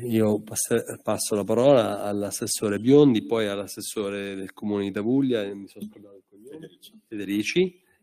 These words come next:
Speaker 1: E poi io aggiungo solo una cosa, ma, eh, che credo sia dovuta, perché immagino, eh, che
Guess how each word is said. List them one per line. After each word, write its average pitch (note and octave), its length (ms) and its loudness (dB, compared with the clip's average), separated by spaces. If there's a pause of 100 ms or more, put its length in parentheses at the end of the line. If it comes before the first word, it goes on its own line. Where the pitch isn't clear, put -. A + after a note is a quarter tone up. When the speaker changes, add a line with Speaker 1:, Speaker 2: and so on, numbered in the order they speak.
(120)
Speaker 1:
E G2+ 400 -8
poi G2+ 800 -4
io G#2 220 -12
aggiungo G#2+ 500 -10
solo A2+ 360 -6
una G#2+ 200 -6
cosa, A2+ 360 -6
ma, G2+ 300 -8
eh, G#2 260 -16
che G#2+ 200 -16
credo G#2 600 -8
sia - 220 -12
dovuta, G#2+ 480 -4
perché G2 580 -10 (560)
immagino, G#2+ 1040 -4
eh, A#2+ 440 -20
che G#2+ 380 -10